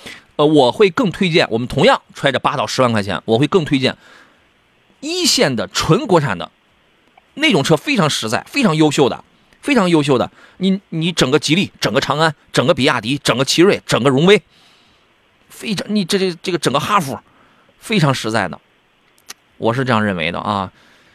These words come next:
这个空空如也问的Q五L怎么样？Q五L现在卖的还挺好，哎，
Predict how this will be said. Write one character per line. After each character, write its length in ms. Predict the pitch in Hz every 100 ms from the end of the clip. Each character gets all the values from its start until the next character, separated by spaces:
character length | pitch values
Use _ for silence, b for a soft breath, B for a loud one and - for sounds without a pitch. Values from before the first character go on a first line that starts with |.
| _
这 140 | - 120
个 640 | 117 113 107 107 107 104
空 160 | - 185
空 140 | 180
如 100 | 165
也 140 | 151 113
问 160 | 143
的 60 | 123
Q 240 | - 262
五 100 | 202
L 420 | - 139 175 214
怎 100 | 196
么 80 | 110
样 100 | 202
？Q 160 | - 233
五 60 |
L 200 | 190 220
现 100 | 208
在 80 | 208
卖 140 | 214 180
的 60 |
还 100 | 156
挺 160 | 185 202
好， 220 | 123 71 b b b
哎， 180 | - 196